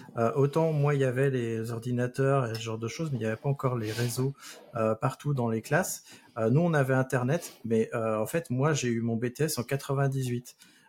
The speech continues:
euh, donc je suis rentré en quatre-vingt-quinze, euh, en B T S. Et, euh, et je sais pas toi, mais nous, on n'avait pas de Linux, euh, en cours. C'est, ça, ça m'a, ça m-, avec le recul, ça me choque. On avait en effet du dos,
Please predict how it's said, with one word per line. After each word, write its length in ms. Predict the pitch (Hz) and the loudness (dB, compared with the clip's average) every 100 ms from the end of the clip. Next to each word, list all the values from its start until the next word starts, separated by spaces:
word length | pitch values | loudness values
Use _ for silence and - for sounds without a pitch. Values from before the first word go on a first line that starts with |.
| - | -4
euh, 180 | 113 110 | 0 2
donc 200 | 117 110 | 0 -4
je 40 | |
suis 120 | - 117 | -6 -2
rentré 380 | 120 120 - | -2 -2 -2
en 100 | 131 | -2
quatre-vingt-quinze, 1000 | 123 120 - 127 123 120 131 131 127 120 - _ | -2 -4 -4 -2 0 0 0 0 0 -2 -12 _
euh, 200 | 113 113 | -8 -8
en 120 | - 107 | -8 -6
B 100 | 107 | -8
T 140 | 104 127 | -4 -4
S. 280 | 170 - - - - _ _ | -4 -6 -10 -20 -20 _ _
Et, 180 | 127 120 | 2 4
euh, 460 | 113 113 110 107 107 110 113 - | 6 6 4 4 2 -2 -4 -4
et 80 | |
je 100 | 113 | -2
sais 180 | 131 143 | 0 0
pas 200 | 127 139 | 4 2
toi, 460 | 143 147 156 185 - | 2 2 2 2 -4
mais 300 | - 113 110 113 | -8 -2 -2 2
nous, 160 | 131 | 2
on 180 | 170 151 | 2 2
n'avait 260 | 120 117 110 | 0 0 0
pas 180 | 151 | 0
de 120 | 160 120 | 0 -2
Linux, 680 | 123 123 151 - - - | 0 0 0 -2 -12 -10
euh, 160 | 131 117 - | -8 -6 -4
en 100 | 113 | -4
cours. 360 | - 180 - - | -4 -8 -8 -12
C'est, 180 | - | -10
ça, 140 | 139 160 | -4 -4
ça 140 | - | -2
m'a, 220 | 110 117 120 | -2 -2 -6
ça 160 | - | -8
m-, 100 | 107 - - - - | -8 -10 -20 -8 2
avec 200 | 139 160 | 4 6
le 60 | |
recul, 280 | 143 147 208 | 6 4 2
ça 140 | - | 2
me 40 | 117 | 0
choque. 360 | - 190 - - - - - | 0 -2 -4 -14 -20 -10 0
On 160 | 127 | 2
avait 360 | 135 139 147 143 | 4 4 2 0
en 160 | 127 123 | -2 0
effet 300 | 170 - 139 | 0 0 -2
du 120 | 123 | -2
dos, 180 | 113 143 | 0 0